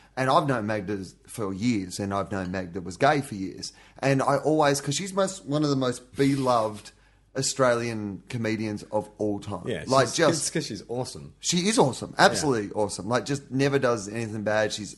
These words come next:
Speaker 1: absolute cracker. And a, a perfect person. And I always was like, "Oh, I wish she would come out," because if people are like, "Magda's gay,"
Speaker 2: 'Cause she's, everyone loves Magda
Speaker 1: everybody
Speaker 2: Szubanski.
Speaker 1: loves
Speaker 2: Yeah.
Speaker 1: Magda Szubanski. But she was afraid of, like, you know, for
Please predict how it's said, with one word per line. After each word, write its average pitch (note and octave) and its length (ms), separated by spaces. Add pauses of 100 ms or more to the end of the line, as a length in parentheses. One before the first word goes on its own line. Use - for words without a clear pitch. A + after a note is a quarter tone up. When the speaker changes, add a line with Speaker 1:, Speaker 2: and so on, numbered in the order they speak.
(100)
Speaker 1:
absolute A2 380
cracker. F#2+ 380 (300)
And C3+ 340
a, B2+ 100 (560)
a C3 60
perfect C3+ 440
person. G#2 420
And C3 140
I C3+ 60
always E3+ 540 (500)
was C#3+ 200
like, B2 280
"Oh, C3+ 280
I - 20
wish C3+ 160
she - 180 (320)
would C3+ 160
come C3 220
out," A#3+ 320
because C#3 500 (600)
if D3 160
people F#3+ 340
are D3 60
like, B2 320
"Magda's C3 480
gay," G2 280
Speaker 2:
'Cause C#3+ 160
she's, B2 220 (160)
everyone B2+ 320
loves G#2 240
Magda G2 220
Speaker 1:
everybody C3 460
Speaker 2:
Szubanski. G#2+ 40
Speaker 1:
loves G#2 280 (100)
Speaker 2:
Yeah. G2 120
Speaker 1:
Magda G2+ 180
Szubanski. G2 520
But F#3 160
she G#3+ 160
was A3 160
afraid C#3 340
of, C#3 200
like, C#3 240
you C#3+ 60
know, B2+ 220
for D3 200